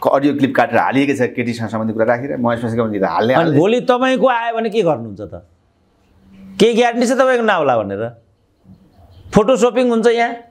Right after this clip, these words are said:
Speaker 2: तपाईँको टाउकामा मेरो जिउ लगेर जोडिदिन सक्छन् भोलि यहाँ। तपाईँको जस्तो बोली क्यारिकेचर
Speaker 1: उम्।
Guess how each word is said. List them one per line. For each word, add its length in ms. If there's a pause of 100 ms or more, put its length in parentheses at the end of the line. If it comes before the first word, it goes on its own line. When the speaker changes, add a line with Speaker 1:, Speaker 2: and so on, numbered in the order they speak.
(280)
Speaker 2:
तपाईँको 320
टाउकामा 580
मेरो 340
जिउ 380
लगेर 260
जोडिदिन 340
सक्छन् 380
भोलि 240
यहाँ। 120 (1400)
तपाईँको 320
जस्तो 280
बोली 300
क्यारिकेचर 580
Speaker 1:
उम्। 400